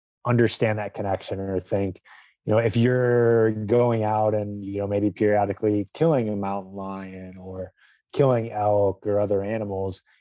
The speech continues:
you know, how can you also love that animal or, like, appreciate it on the landscape?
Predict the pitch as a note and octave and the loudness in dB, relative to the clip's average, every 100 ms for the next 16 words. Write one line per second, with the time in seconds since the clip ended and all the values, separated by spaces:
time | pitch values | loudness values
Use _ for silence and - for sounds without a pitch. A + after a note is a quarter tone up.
0 | _ - - B2 A2+ A#2+ G#2+ G#2+ G#2+ G#2 | _ -6 0 2 2 0 0 0 0 0
1 | G#2 - A#2 A2+ - G#2 F#2+ G2 F#2+ F#2 | -2 -2 0 0 2 0 2 0 0 -2
2 | F2+ F#2 F#2 F2+ F2+ F2+ F2+ F2 F2 F#2+ | -8 -10 -14 -12 -10 -8 -8 -8 -10 -8
3 | - A2 F#2 F#2+ F#2 F2+ F2+ F2 F2+ F2+ | 0 2 2 -4 -6 -6 -10 -10 -10 -10
4 | F#2 - - F2 | -8 -10 -10 -10